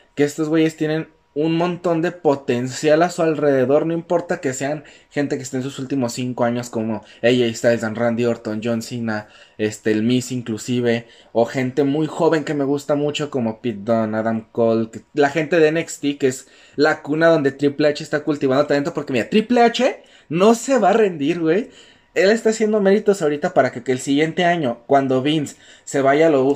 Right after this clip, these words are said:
a lo suyo con la X F L, que es su liga de base-, de fútbol americano que va a hacer y va a estar a lo suyo, ya Triple H,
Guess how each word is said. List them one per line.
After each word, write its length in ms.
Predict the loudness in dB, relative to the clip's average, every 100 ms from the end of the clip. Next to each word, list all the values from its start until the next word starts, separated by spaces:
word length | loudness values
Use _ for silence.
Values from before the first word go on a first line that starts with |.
| 0
a 80 | 0
lo 120 | 0
suyo 300 | 2 2 2
con 160 | 2 2
la 80 |
X 280 | 2 -2 -4
F 360 | -4 0 2 4
L, 220 | 2 0
que 80 | -4
es 100 | -4
su 400 | -2 2 2 -2 -10 -10 0
liga 320 | 2 4 4
de 100 | 4
base-, 400 | 2 0 -2 -10 -4
de 600 | 0 2 4 4 2 2
fútbol 280 | 2 4 4
americano 600 | 4 2 2 2 2 0
que 120 | 2
va 100 | 4
a 40 | 4
hacer 360 | 2 2 2 -6 -2
y 80 | 2
va 80 | 2
a 60 |
estar 220 | 4 4
a 40 | 6
lo 140 | 4
suyo, 260 | 2 2 2
ya 180 | 0 -8
Triple 300 | -14 -14 -14
H, 340 | -12 -8 -8